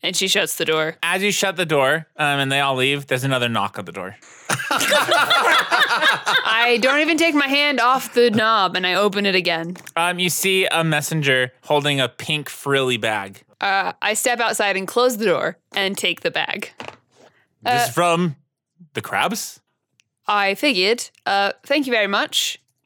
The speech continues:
Speaker 1: Uh, I'll hand him a copper. Thanks for the delivery.
Speaker 2: Thank you.
Speaker 1: Uh, w-, did you need a reply back?
Speaker 2: Uh, she said to say thank you.
Speaker 1: Oh.
Speaker 2: And then he turns and leaves.
Speaker 1: Let her know that she, she's welcome. I hope they're doing well.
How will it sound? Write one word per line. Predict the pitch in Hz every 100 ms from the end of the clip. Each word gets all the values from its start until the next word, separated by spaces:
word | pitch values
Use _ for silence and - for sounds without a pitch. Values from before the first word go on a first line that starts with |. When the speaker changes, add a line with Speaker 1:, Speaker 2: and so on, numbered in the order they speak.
| -
Speaker 1:
Uh, | 185 180
I'll | 196 202
hand | 196 196 180
him |
a | 185
copper. | 165 - 165 180 - _ _ _ _ _
Thanks | 262 254
for | 277
the | 247
delivery. | 247 180 185 247 _ _ _ _ _
Speaker 2:
Thank | 131 139
you. | 196 226 208 _ _ _ _ -
Speaker 1:
Uh, |
w-, | 220 214
did | 240
you | 262
need | 269 277
a |
reply | 254 269 277
back? | 302 277 196
Speaker 2:
Uh, | 135 127 -
she | - 160
said | 185 175 -
to | 160
say | 135 156 139 135
thank | 123 131 113 104
you. | 98 101 _ _ _ _ _
Speaker 1:
Oh. | - 160
Speaker 2:
And | 113
then | 104 95 95 _ _ _
he | - 110
turns | - 107 92
and | 92
leaves. | 90 - -
Speaker 1:
Let | 302
her | 349
know | 359 349
that | 359 339 - _ -
she, | - - _ -
she's | - 311
welcome. | 311 370 381 370 349 349 359 320 _ _ _ _ _ _ -
I | 285
hope | 320 339
they're | 359
doing | 370 381
well. | 381 381 370 359 370 370 370